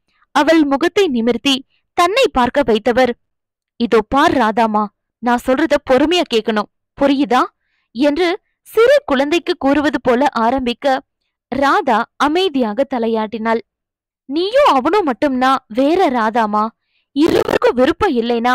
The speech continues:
வற்புறுத்த முடியாது. ஆனா குழந்தைன்னு வந்த பின்னாடி வேற ராதாமா, தேவையில்லாம குழந்தை தனியா வளரக்கூடாது. அதுக்காக குழந்தைய காட்டி அவரை என்னோட வாழ சொல்றது எனக்கு அசிங்கம் இல்லையா பாட்டி?" என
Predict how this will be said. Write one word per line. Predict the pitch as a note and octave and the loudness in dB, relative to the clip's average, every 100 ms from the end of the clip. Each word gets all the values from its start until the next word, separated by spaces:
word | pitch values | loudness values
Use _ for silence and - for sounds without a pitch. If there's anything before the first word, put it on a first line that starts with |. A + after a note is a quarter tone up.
| A#3+ | 0
வற்புறுத்த | B3+ D4+ G4 F4+ E4 | -2 0 -2 -2 -2
முடியாது. | A3+ G#3 A3 G#3 A#3 - _ _ _ _ _ - | -4 -2 -2 0 -2 -4 _ _ _ _ _ -4
ஆனா | B3 A#3+ A#3+ A#3 _ _ _ | -2 0 0 -2 _ _ _
குழந்தைன்னு | - D4+ F#4 G#4 A4 | 0 0 2 0 0
வந்த | D#4 A3+ C4+ | -2 -2 -2
பின்னாடி | - A#3+ A#3+ A#3 B3 - | -4 -4 -2 -2 -4 -10
வேற | G3+ B3+ C#4+ F#4 | -4 0 0 0
ராதாமா, | D#4 A3 A3 A3+ G#3 G#3+ - - _ _ _ _ F4+ | 0 -2 0 -2 0 -2 -4 -12 _ _ _ _ -2
தேவையில்லாம | F#4+ A4+ F4 A#3 A3+ A#3 A#3+ - | -2 0 -2 -2 -2 -2 -2 -4
குழந்தை | - C#4 D#4 E4+ | -4 -2 -2 -4
தனியா | - C4 E4+ F4 | -4 -4 -4 -4
வளரக்கூடாது. | G#3 A3+ C4+ B3+ A3 G#3+ A3 - _ _ - | -2 0 -2 -2 -2 0 -2 -6 _ _ -4
அதுக்காக | C#4+ F#4+ F#4+ D4 C4+ F4 _ _ _ | 0 0 0 0 0 -2 _ _ _
குழந்தைய | - E4 G4+ G#4+ G#4 | 0 2 2 0 0
காட்டி | C4+ G#3+ D4+ E4+ _ | -2 0 -2 -4 _
அவரை | D4 D4+ E4+ | -2 2 2
என்னோட | C#4+ C4+ G4 F4 | 2 2 2 2
வாழ | A#3+ C#4+ G#4+ | 2 2 2
சொல்றது | - B3 C4 | 0 -2 -2
எனக்கு | F4 C#4 C4+ | -2 -2 -2
அசிங்கம் | B3+ C4 A#4+ C5 E4+ | -2 -2 -2 0 0
இல்லையா | A3+ B3 C4 | 0 0 0
பாட்டி?" | A#3+ G#3+ F#3+ C4 C4+ _ _ _ - | 0 0 -2 -4 -4 _ _ _ -4
என | F4+ | 2